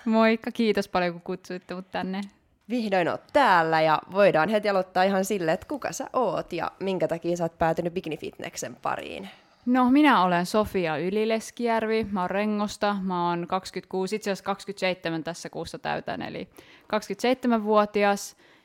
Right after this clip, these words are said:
Speaker 1: Ja bikinifitneksen pariin mä päädyin aika lailla, siis siitä on jo kauan kauan aikaa, kun mä siitä kiinnostuin.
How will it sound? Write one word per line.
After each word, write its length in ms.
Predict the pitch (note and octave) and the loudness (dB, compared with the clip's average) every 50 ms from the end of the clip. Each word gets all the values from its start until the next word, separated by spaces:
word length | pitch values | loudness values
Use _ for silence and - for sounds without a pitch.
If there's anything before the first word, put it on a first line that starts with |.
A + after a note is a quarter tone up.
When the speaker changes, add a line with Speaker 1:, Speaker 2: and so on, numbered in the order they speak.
| _ _ - | _ _ -4
Speaker 1:
Ja 240 | G#3 G3+ G3 - - | -2 0 0 0 0
bikinifitneksen 760 | A#3 B3 B3+ C4+ B3+ A3+ A3 - G3 G3 - - G3 F3+ - | -2 0 2 0 0 0 -2 -6 -6 -8 -8 -8 -8 -6 -2
pariin 380 | - G#3 A3 A3 G#3+ G3+ F#3 | -2 0 0 0 0 0 -2
mä 100 | F#3 F3+ | -2 -4
päädyin 920 | - - G3 G3 G3 G3 F#3+ F#3 E3+ F3+ F3 F3 F3 F3 F3 E3+ E3+ E3+ - | -4 -2 0 2 4 4 4 2 2 0 -2 -2 -2 -2 -4 -4 -4 -6 -4
aika 400 | - F3+ F3+ F3+ F3 - F3 F3 | -4 -2 -2 -4 -4 -4 -4 -4
lailla, 380 | F3 E3+ E3+ F3 E3+ E3+ F3 F3 | -2 -2 -4 -4 -4 -6 -8 -8
siis 220 | F3+ F3+ E3+ - | -8 -8 -8 -4
siitä 220 | - G3 F#3+ G3+ | -4 -4 -2 -2
on 80 | F#3+ F#3 | -2 -4
jo 100 | F#3 F3+ - _ | -4 -6 -6 _
kauan 380 | - G3 G3+ G#3 G#3 G3+ F#3+ E3+ | -4 -2 0 2 2 0 0 -2
kauan 220 | F3+ F3 F3 E3+ | -2 -2 -2 -2
aikaa, 320 | F3 F3 F3 - F3 F3 | -2 -4 -4 -4 -6 -6
kun 120 | E3+ - E3+ | -6 -6 -8
mä 60 | F3 | -8
siitä 220 | E3+ F3 E3+ - | -8 -8 -10 -10
kiinnostuin. 800 | - G3+ F#3+ F#3 F3+ E3+ F#3 F#3+ - - - - F#2 - - F#3 | -8 -8 -6 -6 -6 -8 -8 -10 -12 -14 -12 -10 -8 -8 -8 -10